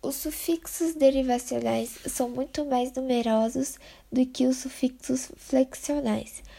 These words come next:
mas são tão usados quanto. São muito importantes para que possamos adquirir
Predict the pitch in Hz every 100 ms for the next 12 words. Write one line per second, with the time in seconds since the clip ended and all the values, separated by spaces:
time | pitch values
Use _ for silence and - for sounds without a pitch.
0 | - - - 240 254 - 262 277 - 285
1 | 302 349 320 262 240 254 277 285 - -
2 | 214 214 - - - - - - - -
3 | - - _ - - - 285 302 302 330
4 | 330 339 339 330 - 254 254 - - 269
5 | 254 247 254 247 254 254 - 254 247 269
6 | 262 - - 262 302 294 - 285 247 247